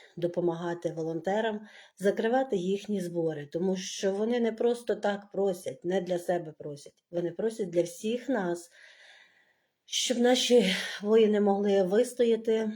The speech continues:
щоб могли зберегти своє життя,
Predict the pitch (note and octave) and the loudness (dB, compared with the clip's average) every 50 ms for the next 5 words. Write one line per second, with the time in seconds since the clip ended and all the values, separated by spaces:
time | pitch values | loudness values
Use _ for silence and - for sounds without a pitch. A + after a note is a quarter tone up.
0 | - - - - - - F3+ E3+ E3 F3 F3 E3+ F3 F3 E3+ F3 F3 F3 F3 F3+ | -8 -14 -14 -14 -4 -2 -2 0 2 2 0 2 2 2 4 4 4 4 2 0
1 | F3+ - _ _ _ _ _ _ _ - F#3 F3 F3 G3 F#3+ G3 F#3+ - - C4+ | -2 -6 _ _ _ _ _ _ _ -12 -10 -2 0 2 2 2 0 0 0 0
2 | C4 C4 - G3 F#3 F3+ E3+ E3 E3 D#3+ D#3 - - G3 G3 A3+ A#3 | 0 0 -2 -2 0 2 2 0 0 -4 -6 -2 -2 0 0 -2 -4